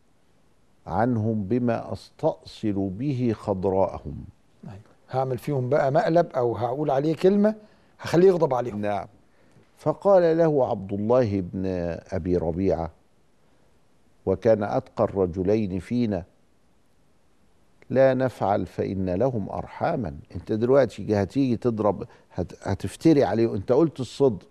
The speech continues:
Speaker 2: أيوة.
Speaker 1: فما طوعكش. طب أنت دلوقتي عايز تفتري بقى عليهم، هيقول له: "دول هيعملوا عنك، ع-، عندك
Speaker 2: فتنة،
Speaker 1: انقلاب،
Speaker 2: بيقولوا
Speaker 1: ده
Speaker 2: على
Speaker 1: مش
Speaker 2: عيسى
Speaker 1: عارف
Speaker 2: إنه
Speaker 1: بيقول".
Speaker 2: عبد ومش عارف إيه.
Speaker 1: لا، لا، ده هيقول له: "ده عايزين ياخدوا الحكم منا".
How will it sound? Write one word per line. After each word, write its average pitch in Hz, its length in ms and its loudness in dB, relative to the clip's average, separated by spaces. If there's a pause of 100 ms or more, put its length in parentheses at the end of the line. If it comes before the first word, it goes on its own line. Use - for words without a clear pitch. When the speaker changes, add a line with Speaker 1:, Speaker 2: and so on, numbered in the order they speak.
(280)
Speaker 2:
أيوة. 107 160 -10 (120)
Speaker 1:
فما 147 300 0
طوعكش. 135 720 2 (1000)
طب 95 200 2
أنت 135 200 2
دلوقتي 139 480 0
عايز 143 300 0
تفتري 170 500 4
بقى 151 260 4
عليهم، 120 320 0 (240)
هيقول 127 340 2
له: 123 80 0
"دول 110 180 0
هيعملوا 104 520 2
عنك، 101 480 0
ع-، 92 360 -2
عندك 98 280 -2
Speaker 2:
فتنة، 117 120 -2
Speaker 1:
انقلاب، 104 560 2
Speaker 2:
بيقولوا 131 320 0
Speaker 1:
ده 113 60 0
Speaker 2:
على 101 120 4
Speaker 1:
مش 117 60 2
Speaker 2:
عيسى 139 100 2
Speaker 1:
عارف 95 100 -2
Speaker 2:
إنه - 80 -2
Speaker 1:
بيقول". 107 140 -2
Speaker 2:
عبد 120 340 -2
ومش 107 420 -8
عارف 113 180 -16
إيه. - 60 -12
Speaker 1:
لا، 175 440 6
لا، 190 200 6
ده 160 180 4
هيقول 165 280 2
له: 170 100 4
"ده 147 380 2
عايزين 143 420 0
ياخدوا 151 300 0
الحكم 147 320 -4
منا". 160 460 -4